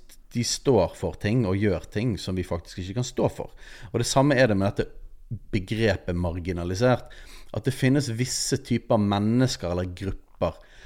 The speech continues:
som er på en måte slags ideologisk godkjent som marginalisert.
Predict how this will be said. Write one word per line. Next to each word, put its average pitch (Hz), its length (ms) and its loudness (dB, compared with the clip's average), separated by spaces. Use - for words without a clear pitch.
som 110 220 -2
er 135 120 2
på 123 100 0
en 107 60 4
måte 120 200 2
slags - 280 -2
ideologisk 110 1000 4
godkjent 98 960 -4
som 98 380 -2
marginalisert. 90 960 -2